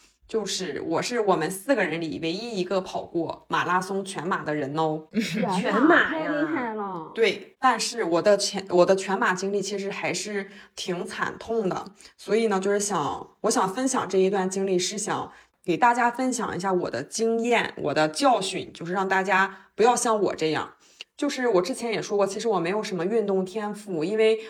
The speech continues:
Speaker 1: 我上初中和高中的时候跑八百米就从来都没有及格过。上大学的时候，我们上大学的时候不都是体-，体育选修课吗？我的所有选修课都是补考才过的，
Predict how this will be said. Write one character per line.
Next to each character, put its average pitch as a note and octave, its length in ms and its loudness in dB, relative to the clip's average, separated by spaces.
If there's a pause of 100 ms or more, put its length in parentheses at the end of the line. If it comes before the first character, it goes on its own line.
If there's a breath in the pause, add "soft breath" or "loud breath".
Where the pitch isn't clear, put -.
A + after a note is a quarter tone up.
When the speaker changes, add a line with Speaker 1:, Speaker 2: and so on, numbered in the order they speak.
(140 loud breath)
Speaker 1:
我 E3+ 420 0
上 A#3 260 -4
初 A#3 220 -8
中 B3 160 -2
和 G#3 140 0
高 G#3+ 200 2
中 A3 140 2
的 G#3+ 100 0
时 F#3+ 140 -8
候 F3+ 180 -6
跑 E3+ 160 -4
八 G#3 200 2
百 G#3 120 2
米 G3 200 -2
就 G3 120 -4
从 F#3+ 220 -6
来 F#3+ 140 2
都 A3+ 80 0
没 F#3+ 100 2
有 F3 140 0
及 - 260 -6
格 - 240 -6
过。 - 400 -2 (360 loud breath)
上 D4 200 -2
大 C#4+ 160 6
学 G3+ 220 2
的 G3+ 100 4
时 G#3+ 120 -4
候， G#3 100 -2
我 G3+ 60 0
们 F#3 120 0
上 C4 140 -4
大 C4 100 6
学 B3 120 -2
的 G3+ 100 0
时 G3+ 60 -6
候 G3+ 60 -4
不 F3+ 100 0
都 A3 80 4
是 A3 80 -2
体-， F3 420 -10
体 F3 200 -6
育 A3+ 200 0
选 - 240 -6
修 G3 180 -4
课 G3+ 240 -2
吗？ D#3+ 240 -4 (300 soft breath)
我 F3+ 140 8
的 F#3+ 100 6
所 F#3+ 340 4
有 A3 220 4
选 F#3+ 260 -4
修 F3 240 0
课 - 320 -8
都 G#3+ 200 0
是 A3 160 -2
补 F3 280 -6
考 - 300 -2
才 - 260 -8
过 E3+ 300 6
的， - 220 -6